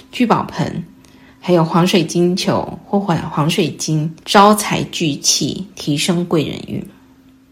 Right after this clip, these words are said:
那聚宝盆其实是招财聚气风水的吉祥物品。今年你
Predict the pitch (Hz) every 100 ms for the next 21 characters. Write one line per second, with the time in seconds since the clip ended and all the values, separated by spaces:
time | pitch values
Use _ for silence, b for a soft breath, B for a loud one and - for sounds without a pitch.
0 | b b b 269 285 285 277 202 170 185
1 | 160 143 160 190 180 196 190 214 - 214
2 | 214 - 160 - 202 202 208 175 - 202
3 | 208 - 127 123 - 139 - 95 160 143
4 | - - - B B B B B _ -
5 | 294 294 190 190 156 196